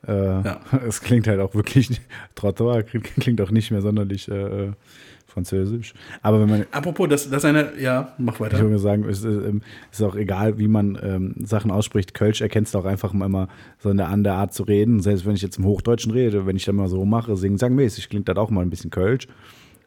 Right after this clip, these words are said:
Speaker 1: Ähm,
Speaker 2: Ja, weil du auch dat gesagt
Speaker 1: ja, ist mir
Speaker 2: hast.
Speaker 1: auch aufgefallen, aber das, das hab ich, das krieg ich auch einfach nicht mehr raus. Das ist drin.
Speaker 2: Ja.
Speaker 1: Ja, was wolltest du sagen?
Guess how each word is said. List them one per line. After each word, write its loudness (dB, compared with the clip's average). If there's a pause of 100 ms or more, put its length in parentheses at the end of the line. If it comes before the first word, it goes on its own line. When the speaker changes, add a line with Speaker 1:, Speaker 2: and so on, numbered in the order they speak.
(100)
Speaker 1:
Ähm, -2
Speaker 2:
Ja, -2
weil -4
du -2
auch -6
dat -4
gesagt -4
Speaker 1:
ja, 4
ist 0
mir 4
Speaker 2:
hast. 2
Speaker 1:
auch -2
aufgefallen, -2
aber 2
das, -2
das -4
hab 4
ich, 2
das -10 (100)
krieg 0
ich 0
auch -2
einfach -2
nicht -2
mehr -2
raus. -4 (1080)
Das -4 (140)
ist -8
drin. 0
Speaker 2:
Ja. -12 (840)
Speaker 1:
Ja, 2
was -2
wolltest -2
du -4
sagen? 0